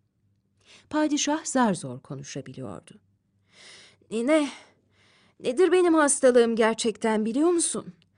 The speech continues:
Eğer biliyorsan lütfen söyle," dedi. Yaşlı kadın padişahın başucuna geldi, kulağına eğilip usulca, "Sizin hastalığınızın adı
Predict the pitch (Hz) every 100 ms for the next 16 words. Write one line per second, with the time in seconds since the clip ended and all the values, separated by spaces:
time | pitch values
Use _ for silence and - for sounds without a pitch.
0 | _ _ _ - 107 156 190 180 220 226
1 | 294 339 381 330 240 - 190 190 - 269
2 | 294 190 196 _ _ _ _ - 151 -
3 | - _ _ _ _ _ _ _ - 359
4 | 359 - 403 190 139 143 262 - _ -
5 | 330 330 302 311 302 302 240 240 180 -
6 | 139 127 - 127 - - 240 - _ _
7 | _ - 233 208 196 190 156 143 143 -
8 | 165 - 165 - 147 196 _ _ _ _
9 | _ _ _ - 311 302 381 320 190 180
10 | - 170 147 139 139 - - 202 214 339